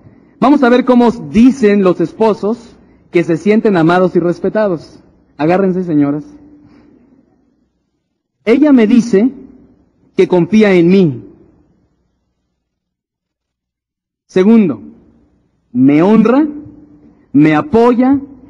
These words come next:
y me elogia en público y en frente de nuestros hijos. H, paloma. Hace tiempo para mí y me ofrece, a-,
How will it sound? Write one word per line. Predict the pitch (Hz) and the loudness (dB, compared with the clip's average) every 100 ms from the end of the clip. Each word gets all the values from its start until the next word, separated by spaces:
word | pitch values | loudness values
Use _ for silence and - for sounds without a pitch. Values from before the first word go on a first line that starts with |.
| - | -8
y | 175 190 | 0 2
me | 180 | 4
elogia | 180 233 233 196 | 2 2 2 2
en | 170 | 2
público | - 254 233 240 247 247 247 - | 2 0 2 0 0 -2 -4 -6
y | 170 | -2
en | 175 160 | 0 0
frente | 240 254 254 226 | 0 0 0 0
de | 190 | 2
nuestros | 170 160 160 151 | 2 0 -2 -2
hijos. | 185 123 110 - _ _ _ _ _ _ _ _ _ _ _ _ _ _ _ _ _ _ _ _ _ _ _ - | -4 -6 -14 -20 _ _ _ _ _ _ _ _ _ _ _ _ _ _ _ _ _ _ _ _ _ _ _ -6
H, | 127 - 220 _ _ _ _ _ _ | -6 -6 -14 _ _ _ _ _ _
paloma. | 107 101 92 - _ _ _ _ _ _ _ _ _ _ _ _ _ _ - | -10 -10 -10 -20 _ _ _ _ _ _ _ _ _ _ _ _ _ _ -2
Hace | 240 277 | 0 0
tiempo | - 240 269 254 | 0 0 2 0
para | 190 175 | 0 0
mí | 180 254 311 - | 2 2 2 2
y | 196 | 2
me | 180 | 2
ofrece, | 156 233 247 269 269 277 - - - _ _ _ - | 2 0 0 2 0 0 -6 -20 -20 _ _ _ -2
a-, | 170 170 | 0 0